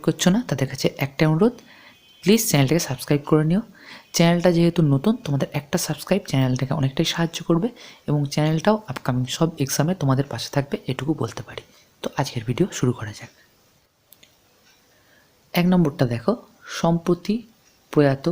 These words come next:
প্রভা আত্রে কোন ঘরানার শাস্ত্রীয় সঙ্গীত শিল্পী ছিলেন? অ্যান্সার হবে কিরানা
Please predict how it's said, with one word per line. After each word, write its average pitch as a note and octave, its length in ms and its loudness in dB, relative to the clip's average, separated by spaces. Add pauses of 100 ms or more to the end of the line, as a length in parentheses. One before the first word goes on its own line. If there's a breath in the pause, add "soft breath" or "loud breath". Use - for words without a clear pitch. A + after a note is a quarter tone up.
(120)
প্রভা C#3 260 0 (180)
আত্রে - 300 -4 (720 soft breath)
কোন G3 160 4 (260)
ঘরানার C3+ 380 0 (120)
শাস্ত্রীয় D3 500 -2 (160)
সঙ্গীত C3 320 -2 (100)
শিল্পী B2 280 -6 (120)
ছিলেন? A#2 260 -8 (840 soft breath)
অ্যান্সার D#3+ 340 2
হবে E3+ 140 0 (220)
কিরানা C#3 400 0